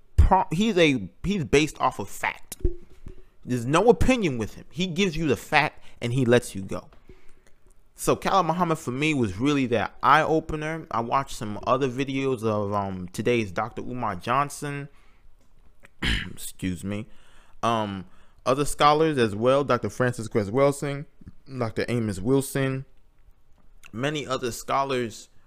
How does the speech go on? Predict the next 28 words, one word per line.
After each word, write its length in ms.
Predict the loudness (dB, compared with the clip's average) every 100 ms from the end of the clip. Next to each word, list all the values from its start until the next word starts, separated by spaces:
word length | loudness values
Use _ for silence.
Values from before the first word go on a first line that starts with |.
| _
who 400 | -6 -4 -4 -6
at 140 | -6 -6
the 80 |
time, 600 | -10 -8 -6 -4 -6 -10 -14 -20 -20 -20 -20 _
um, 360 | -8 -8 -8 -10
were 100 | -10
very 520 | -6 -4 -2 -4 -8 -18 -20 -20 -20 -12
influential 920 | -10 -8 -8 -6 -6 -6 -6 -6 -8 -16 -20 _ _ -8
in 440 | -6 -6 -8 -14 -16
black 380 | -4 0 0 -2
history 520 | -6 -6 -10 -10 -8
and 260 | -8 -8 -10
in, 240 | -12 -14 -16 -20 -20 -18
um, 180 | -14 -12
African-centered 800 | -8 -8 -8 -12 -12 -12 -12 -12 -8
thought 260 | -8 -8
and 160 | -14 -12
mind. 420 | -10 -10 -10 -16 _ -20 -20 -16 -16 -16 -14
Many 340 | -10 -8 -6
of 120 | -8 -10
them. 120 | -12
And 160 | -10 -8
one 140 | -8
thing 180 | -10 -6
I'd 240 | -4 -4
say 340 | -6 -4 -4 -2
is 160 | -4 -2
that, 320 | -4 -4